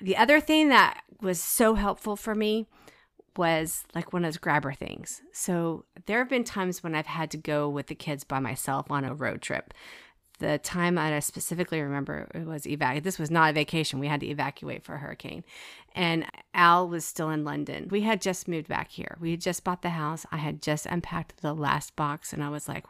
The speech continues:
"Woohoo, the house is ready." And he was still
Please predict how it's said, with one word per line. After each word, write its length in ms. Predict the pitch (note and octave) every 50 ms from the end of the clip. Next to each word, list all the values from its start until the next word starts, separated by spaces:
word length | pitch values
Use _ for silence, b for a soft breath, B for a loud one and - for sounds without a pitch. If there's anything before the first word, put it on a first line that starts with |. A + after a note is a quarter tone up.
| _
"Woohoo, 640 | - F#4+ F#4+ G4 G#4+ A4 G#4+ A4 A4+ A4+ A4+ A#4 A#4 A#4 B B B B B B B
the 80 | - A3
house 380 | G3 G#3+ G#3+ A#3 C4+ C4+ - D4+
is 300 | D4+ C#4+ - B3 - -
ready." 640 | D4 E4+ F4 F4 F4+ F4+ F4+ F4+ F4+ F#4 F#4 F4+ F#4 B B B B B B B B
And 180 | - G3+ F#3+ F#3
he 220 | E3+ G3+ G#3+ A#3+
was 160 | A3+ B3 A#3
still 560 | - - - - F#3 F3 F3 E3+ E3+ E3 -